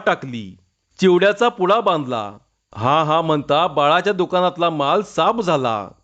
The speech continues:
एक कणही उरला नाही. खिशातली पाच रुपयाची नोट आणि चिल्लर बाहेर काढून बाबू म्हणाला, "हा, ही घे बाळा, आणि भागव तुझं. भागते न व ह्याच्यात?" खरं म्हणजे बाळाच्या अंदाजापेक्षा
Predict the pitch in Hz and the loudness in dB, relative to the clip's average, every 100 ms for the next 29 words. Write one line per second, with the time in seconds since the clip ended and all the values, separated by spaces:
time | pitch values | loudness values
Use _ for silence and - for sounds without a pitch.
0 | _ _ - 160 226 - 185 240 262 247 | _ _ 0 2 2 0 0 2 4 4
1 | 226 175 160 143 135 120 101 - _ _ | 2 2 0 0 -4 -6 -10 -16 _ _
2 | _ _ - 117 156 170 151 170 208 - | _ _ -8 -2 0 -2 -2 -4 -2 0
3 | 185 226 233 185 202 196 180 147 120 - | 0 0 -2 2 2 2 -4 -4 -6 -10
4 | _ _ - 120 156 190 - 160 165 220 | _ _ -12 -6 -4 -6 -4 -2 2 2
5 | 180 156 185 196 160 143 196 185 156 160 | 2 2 2 2 0 2 0 0 0 0
6 | 247 196 156 131 113 104 123 _ _ _ | 2 2 2 0 -4 -8 -18 _ _ _
7 | _ - 110 185 185 120 92 _ _ _ | _ -10 -2 0 0 -2 -8 _ _ _
8 | _ - 185 208 226 196 147 117 92 98 | _ -4 -2 2 2 2 0 -2 -6 -16
9 | _ _ _ - 110 131 185 131 135 147 | _ _ _ -4 -2 0 0 -2 -2 0
10 | 226 240 220 147 131 92 - _ _ _ | 0 0 -4 -4 -6 -8 -14 _ _ _
11 | _ - 107 127 135 - 214 233 220 160 | _ -20 -6 -4 -4 0 2 4 4 2
12 | 135 151 214 226 - _ _ _ _ _ | -2 0 0 0 -8 _ _ _ _ _
13 | _ - 196 208 226 185 160 196 175 160 | _ 0 4 4 2 2 2 4 4 4
14 | 185 208 190 160 165 180 185 180 165 170 | 2 2 0 0 0 2 0 0 -6 -2
15 | 156 135 | -2 -2